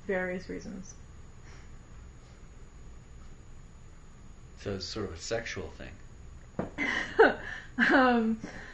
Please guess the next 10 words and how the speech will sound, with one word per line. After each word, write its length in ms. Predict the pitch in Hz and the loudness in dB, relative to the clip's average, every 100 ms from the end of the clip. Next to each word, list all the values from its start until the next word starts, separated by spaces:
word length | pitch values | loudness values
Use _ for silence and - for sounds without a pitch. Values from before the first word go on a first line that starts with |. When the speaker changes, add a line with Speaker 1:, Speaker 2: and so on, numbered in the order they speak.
| - - - - | -14 -14 -10 0
Speaker 1:
uh, 500 | 220 214 214 208 208 - - - 220 - | 4 4 4 4 0 -4 -10 -10 -8 -4
um, 460 | 190 214 220 220 | 0 4 6 4
Speaker 2:
The 80 | 214 | 4
wish 180 | 202 233 | 4 4
to 100 | 220 | 4
Speaker 1:
uh, 40 | 185 | 2
Speaker 2:
be 100 | 180 | -2
attractive? 520 | - 95 92 - 95 - - - - - - 175 | -2 -2 -4 -6 -10 -12 -16 -14 -14 -14 -8 -2
Speaker 1:
uh, 180 | 196 233 | 0 0
well, 540 | 339 339 330 320 311 | 4 8 8 8 4